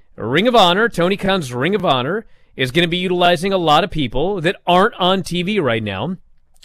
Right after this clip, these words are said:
for, uh, for A E W. So, uh, it's actually, believe it or not, the return of Chavo. Remember when Chavo complained that he was, he was released and nobody bothered to tell him? Right? I, I can't remember what it was.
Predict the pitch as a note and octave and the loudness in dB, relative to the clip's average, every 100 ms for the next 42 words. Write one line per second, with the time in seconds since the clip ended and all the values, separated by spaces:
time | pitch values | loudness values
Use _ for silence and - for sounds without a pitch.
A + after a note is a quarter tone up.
0 | - - D#3+ D3+ D3 D3 D3 D3+ D3+ D#3+ | -16 -4 0 2 2 2 2 0 2 2
1 | E3 G#3 D3 E2 - - _ _ - - | 2 0 -2 -8 -18 -20 _ _ -18 -4
2 | D#3 C#3 C3+ C3 C3 C3+ D#3 B3+ - A3+ | 0 2 2 2 0 -2 0 -2 0 -2
3 | F3+ G3 F#3 F#3+ D#3 E3 F#3+ C3+ - E3+ | 0 0 0 -2 -4 -4 -4 -4 0 2
4 | F3+ B2 F2+ A2 F3 C4 F#3+ F#3+ G3 G#3 | 2 0 -8 -6 -2 -2 0 0 2 0
5 | F#3 C#3+ D3 C#3+ E3 D3 A2 B2 B2+ G2+ | -2 -4 -2 -2 0 -2 -4 -4 -6 -6
6 | B2 C#3 A#2 A#2+ A#2+ C3+ C3+ B2 A2 A#2+ | -6 -6 -6 -6 -4 -6 -6 -6 -6 -6
7 | A#2 A#2 A2+ A2 F#2+ A#2 A2 A2+ A#2 A3 | -6 -6 -6 -6 -10 -10 -8 -6 -4 -2
8 | A3+ - A3+ F3 C#3+ C3+ G2+ G#2+ E2+ E2 | -4 -4 -4 -2 -2 -2 -4 -8 -8 -12